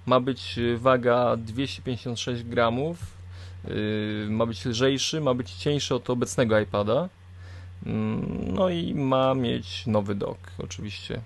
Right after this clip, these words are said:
A, ma być kamerka też z przodu, przycisk home, mm, i te, w ogóle nie wiem, czy widziałeś, y, rendery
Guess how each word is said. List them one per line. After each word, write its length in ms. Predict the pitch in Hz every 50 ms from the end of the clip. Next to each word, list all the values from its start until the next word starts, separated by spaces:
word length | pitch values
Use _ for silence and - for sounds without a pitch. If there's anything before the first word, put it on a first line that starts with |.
| - - - - -
A, 120 | 123 120 110
ma 160 | 110 117 127
być 180 | 131 127 -
kamerka 420 | - - 135 139 135 110 - 113 104
też 240 | - 95 95 - -
z 100 | - -
przodu, 460 | - - 131 131 135 151 165 175 170 - - - - - -
przycisk 380 | - 117 - 123 110 - - -
home, 400 | - - 131 139 147 160 170 170 - - - - - - - - - - -
mm, 460 | - 107 110 110 110 110 110 110 - - - -
i 400 | - 120 120 120 123 123 123 123 - - - - -
te, 340 | - 117 117 117 117 117 120 131 - - - -
w 160 | - 110 123
ogóle 180 | 127 135 131 131
nie 120 | 131 127
wiem, 120 | 123 123
czy 120 | 117 - 120
widziałeś, 540 | 117 110 123 123 117 117 113 104 - - 113
y, 480 | 110 107 110 110 113 110 110 110 113 113
rendery 440 | 117 117 117 117 120 113 110 -